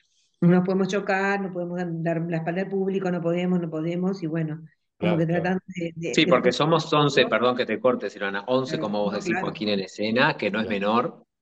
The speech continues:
Speaker 2: Claro, claro.
Speaker 3: Este,
Speaker 2: O sea, aparte
Speaker 3: si
Speaker 2: está,
Speaker 3: bien
Speaker 2: está,
Speaker 3: entran
Speaker 2: no,
Speaker 3: y
Speaker 2: no sé,
Speaker 3: salen,
Speaker 2: por lo menos escrita,
Speaker 3: mayoritariamente
Speaker 2: eh,
Speaker 3: estamos sobre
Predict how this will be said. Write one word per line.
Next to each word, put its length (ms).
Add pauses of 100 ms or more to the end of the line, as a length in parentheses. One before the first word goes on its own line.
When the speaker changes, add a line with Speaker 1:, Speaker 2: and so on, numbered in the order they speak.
(140)
Speaker 2:
Claro, 240
claro. 140
Speaker 3:
Este, 680
Speaker 2:
O 20
sea, 100
aparte 180
Speaker 3:
si 60
Speaker 2:
está, 120
Speaker 3:
bien 120
Speaker 2:
está, 160
Speaker 3:
entran 340
Speaker 2:
no, 20
Speaker 3:
y 40
Speaker 2:
no 60
sé, 80
Speaker 3:
salen, 460
Speaker 2:
por 100
lo 80
menos 180 (100)
escrita, 100 (200)
Speaker 3:
mayoritariamente 380
Speaker 2:
eh, 40
Speaker 3:
estamos 400
sobre 380